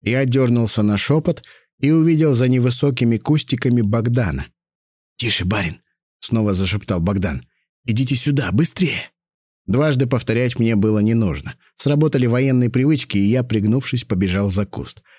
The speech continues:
А там оказался выход на поверхность подземного хода. Узкая щель, края которой обложены бревнами.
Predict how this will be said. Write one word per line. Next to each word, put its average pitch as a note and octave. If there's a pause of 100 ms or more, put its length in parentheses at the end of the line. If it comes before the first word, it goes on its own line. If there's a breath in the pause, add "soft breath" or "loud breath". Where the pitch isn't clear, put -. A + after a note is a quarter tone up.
(140)
А -
там D3
оказался B2
выход A#2+
на G#2
поверхность B2
подземного G2+
хода. F#2 (460 soft breath)
Узкая F3+
щель, D#3
края G2+
которой G#2+
обложены G2+
бревнами. D2+